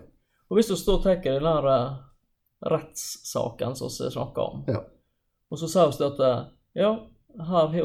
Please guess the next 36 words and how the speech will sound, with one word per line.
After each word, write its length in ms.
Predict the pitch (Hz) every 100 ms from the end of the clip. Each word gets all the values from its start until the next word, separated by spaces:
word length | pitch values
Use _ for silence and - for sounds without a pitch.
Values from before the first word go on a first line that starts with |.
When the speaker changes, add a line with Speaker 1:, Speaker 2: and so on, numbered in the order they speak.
| 135 123
Speaker 1:
en 220 | 127 - _ _ _ _ _ _ _ _ _ _
skyldig 640 | - - 151 147 175 160 - - _ -
person 360 | 131 135 - 104
som 120 | 110
Speaker 2:
Mm. 40 | 104
Speaker 1:
står 240 | - -
der 140 | -
for 120 | - -
domstolen. 460 | 131 - 78 - -
Speaker 2:
Ja. 120 | 147 143 - _ _ _ _ _ _ - - _ _ _ _ _ _ _ _ _ -
Speaker 1:
Og 80 | 160
så 80 |
vet 220 | 185 170 -
han 100 | 117
er 40 |
skyldig. 360 | 127 117 - 143 190 -
Speaker 2:
Så 180 | - 147
skyldig 220 | 135 147 160
Speaker 1:
Han 80 |
Speaker 2:
at 80 | 117
det 100 | 190
Speaker 1:
innrømmer, 200 | 139 139
Speaker 2:
dryper 340 | 139 139 - 104
av 120 | 98
det. 80 | -
Speaker 1:
han 140 | - 233
innrømmer 340 | 233 190 170
selv 240 | 170 196 -
at 80 | 127
han 120 | 120
er 20 |
skyldig. 420 | 123 131 - 180 - 135
Speaker 2:
Ja, 60 |
ja. 360 | - - - 143
Ingen 200 | 143 110
forsvar. 320 | 113 - -